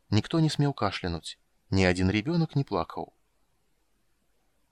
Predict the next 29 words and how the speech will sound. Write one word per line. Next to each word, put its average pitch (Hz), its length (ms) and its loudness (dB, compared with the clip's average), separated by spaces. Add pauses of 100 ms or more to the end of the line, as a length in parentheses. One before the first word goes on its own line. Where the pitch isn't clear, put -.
(480)
"Просители, 95 560 4
которые 95 420 4
были 101 220 0
сочтены 120 440 0
достойными, 127 720 2 (200)
могут 92 360 4
пройти 104 360 2
ближе, 127 440 -2
чтобы 95 300 0
поговорить 110 480 4
с - 60 -2
теми, 180 260 4
кто 165 180 4
отошел 151 420 6
в 127 60 0
мир 135 200 6
иной", 110 280 4 (280)
прокричал 110 520 0
верховный 139 480 0
жрец. 87 440 -8 (800)
Его 104 280 2
голос 165 360 0
оказался 95 480 2
неожиданно 175 500 4
высоким 135 480 0
для 90 140 0
такого 90 360 -2
крупного 90 440 -2
мужчины. 85 500 -4